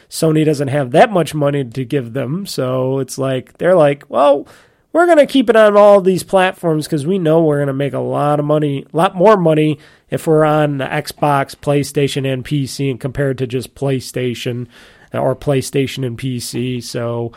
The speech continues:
yeah, we're gonna keep it on Xbox going forward, even though that used to be a game that was only on the PlayStation back in the day for a while until, you know,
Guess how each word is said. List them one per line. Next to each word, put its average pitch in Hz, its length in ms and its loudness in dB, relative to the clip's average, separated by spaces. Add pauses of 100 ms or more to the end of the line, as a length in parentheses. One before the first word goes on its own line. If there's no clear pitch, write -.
(440)
yeah, 294 280 4
we're 277 260 -2
gonna 262 180 2
keep 185 200 0
it 170 80 4
on 143 140 2
Xbox - 800 -6 (500)
going 127 280 -4
forward, 113 520 -8 (360)
even 165 220 2
though 143 320 2 (120)
that 156 180 2
used 151 280 -2
to 151 60 -2
be 151 160 4
a 143 60 4
game 135 320 -2
that 131 120 0
was 131 140 -2
only 127 200 -2
on 123 280 -6 (200)
the 131 80 -6
PlayStation 143 720 0
back 131 240 -2
in 131 80 -4
the 120 60 -4
day 127 260 -2
for 127 240 -4
a 120 80 0
while 123 440 -2 (300)
until, 131 560 -2
you 147 220 -6
know, 120 260 -6